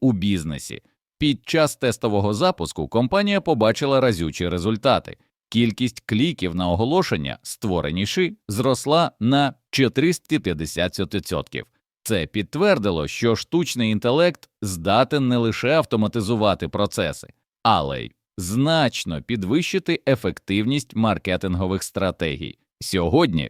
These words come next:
розширені можливості ши, наприклад, такі як чат Джі Пі Ті, відкривають нові горизонти. Вони здатні оптимізувати роботу з Google Ads, починаючи від досліджень і написання текстів до аналізу та створення звітів.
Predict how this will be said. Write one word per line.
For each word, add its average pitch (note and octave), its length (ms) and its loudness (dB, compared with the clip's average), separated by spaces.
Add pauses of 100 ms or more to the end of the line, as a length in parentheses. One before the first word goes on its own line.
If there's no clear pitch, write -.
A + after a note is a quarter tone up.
розширені G3 640 2
можливості F#3+ 640 2
ши, G2+ 360 0
наприклад, D3+ 640 2
такі A#2+ 240 0
як B2 180 2
чат B2 220 0
Джі A2 180 2
Пі C#3+ 140 0
Ті, F2+ 340 -4
відкривають F3+ 720 0
нові C3 380 2
горизонти. F#2+ 760 2 (280)
Вони F#3+ 420 2
здатні D#3 460 2
оптимізувати D#3+ 680 2
роботу D#3+ 480 2
з B2+ 80 0
Google C#3+ 420 4
Ads, D2+ 400 -2 (120)
починаючи C#3 800 0
від G3+ 200 -4
досліджень C#3 800 2
і G#3 100 0
написання C3+ 680 2
текстів F#2+ 520 0
до F#2+ 160 4
аналізу F2 680 0 (220)
та D3+ 140 4
створення G2 600 0
звітів. G#2 440 -2